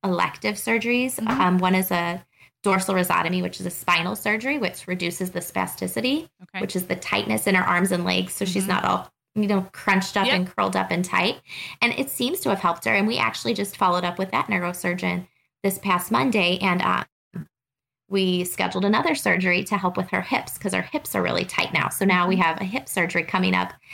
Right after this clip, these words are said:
Speaker 1: on March twentieth to try to help her with that. So just
Speaker 2: Yeah.
Speaker 1: a lot of hoping and guessing. And
Speaker 2: Yeah.
Speaker 1: we found a doctor we really trust.
Speaker 2: Yeah.
Speaker 1: And,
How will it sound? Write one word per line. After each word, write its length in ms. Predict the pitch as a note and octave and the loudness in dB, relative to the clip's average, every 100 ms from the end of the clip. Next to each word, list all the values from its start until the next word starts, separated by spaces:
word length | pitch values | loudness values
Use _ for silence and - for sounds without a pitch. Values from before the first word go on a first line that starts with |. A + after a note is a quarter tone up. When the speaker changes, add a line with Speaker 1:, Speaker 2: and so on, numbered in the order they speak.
| - - | -12 0
Speaker 1:
on 140 | F3+ | 2
March 260 | E3+ - - | 2 -2 -6
twentieth 500 | - G3 - - - | -4 -2 0 -4 -6
to 100 | G3 | -6
try 160 | F#3+ G3 | -2 0
to 80 | F#3 | 0
help 220 | F#3 F3 | 0 0
her 100 | F3 | 0
with 180 | E3 E3 | -2 -2
that. 320 | E3+ D#3 - - | 0 0 0 -4
So 380 | - F3+ F3 - _ _ _ _ _ _ _ _ | 0 0 0 -6 _ _ _ _ _ _ _ _
just 200 | A#3 A3 | -10 -4
Speaker 2:
Yeah. 100 | C4 | -2
Speaker 1:
a 0 | |
lot 240 | A#3 G3+ F#3+ | 2 4 4
of 260 | F#3+ F#3 _ _ _ _ _ | 0 -2 _ _ _ _ _
hoping 340 | G3 F#3+ F#3+ | 0 2 2
and 140 | F3+ F3+ | 2 2
guessing. 460 | F3 E3+ - F3+ F3 | 2 0 -2 -2 0
And 120 | F3+ | -2
Speaker 2:
Yeah. 120 | G3+ - _ _ _ | -4 -8 _ _ _
Speaker 1:
we 160 | G3 G3 | -2 -2
found 300 | G3 F#3 F#3 | 2 2 2
a 60 | |
doctor 360 | F3 D#3+ D3+ F#3+ | 2 0 2 0
we 140 | F#3 | 0
really 300 | F3+ F#3 F3+ | 0 -2 -2
trust. 600 | F3 - E3+ E3+ - - | -4 0 2 2 -2 -10
Speaker 2:
Yeah. 280 | F#3+ F#3 E3+ E3+ - | -8 -6 -6 -8 -2
Speaker 1:
And, 400 | F#3+ F3 F3+ | 0 0 -2